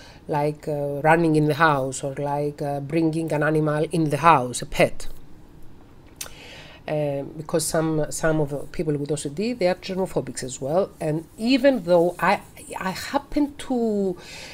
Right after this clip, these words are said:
uh, get to know some people with O C D that they love animals,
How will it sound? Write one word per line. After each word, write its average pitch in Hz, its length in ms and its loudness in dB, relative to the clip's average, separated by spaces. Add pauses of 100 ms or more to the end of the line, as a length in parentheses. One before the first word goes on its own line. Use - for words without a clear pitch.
(180)
uh, 160 560 -2
get 226 220 2
to 262 100 -2
know 254 140 8
some 269 240 4
people 226 320 2
with 180 160 2
O 214 100 6
C 214 140 0
D 233 380 2
that 165 340 -4
they 156 420 -2
love 180 360 2
animals, 320 640 4